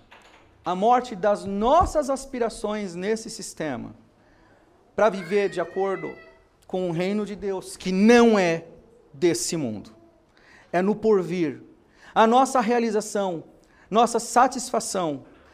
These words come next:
nosso triunfo é no porvir. Quando então Cristo, em triunfo e glória, por fim a todas essas coisas e estabelecer em todo o universo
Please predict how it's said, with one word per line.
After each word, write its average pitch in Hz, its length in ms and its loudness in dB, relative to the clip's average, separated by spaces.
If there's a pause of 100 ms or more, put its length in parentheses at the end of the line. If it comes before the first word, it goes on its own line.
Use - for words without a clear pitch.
(160)
nosso 254 400 6
triunfo 233 720 -2 (720)
é 170 180 -4
no 165 460 0
porvir. 175 800 0
Quando 226 340 4
então 226 360 -2
Cristo, 233 600 -6
em 196 80 -6
triunfo 233 520 -4
e 277 60 -6
glória, 139 520 -2 (480)
por 269 260 8
fim 240 680 -4
a 202 160 2
todas 330 800 0
essas - 360 -4
coisas 143 640 -6 (320)
e 220 120 -2
estabelecer 233 840 0
em 214 120 -4
todo 330 460 0
o 277 40 -2
universo 180 800 -4